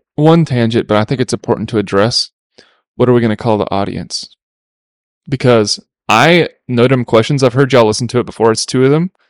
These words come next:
They call it the third chair. I like that. Like, there's a third chair pulled up to the table,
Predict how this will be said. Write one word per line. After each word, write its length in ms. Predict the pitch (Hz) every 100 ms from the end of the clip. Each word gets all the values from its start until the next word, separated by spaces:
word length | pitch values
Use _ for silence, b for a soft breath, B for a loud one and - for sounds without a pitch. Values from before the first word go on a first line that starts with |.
| _ _ _ _ _
They 100 | 113
call 220 | - 127
it 20 | 78
the 60 |
third 380 | 107 - 113 110
chair. 420 | - 120 127 143 _ _ -
I 80 | 95
like 160 | 104
that. 200 | - 104
Like, 120 | 110 113
there's 140 | 98
a 60 | 95
third 260 | 113 110
chair 180 | - 110
pulled 200 | - 110
up 80 | 107
to 60 | 90
the 80 |
table, 380 | 92 107 110 127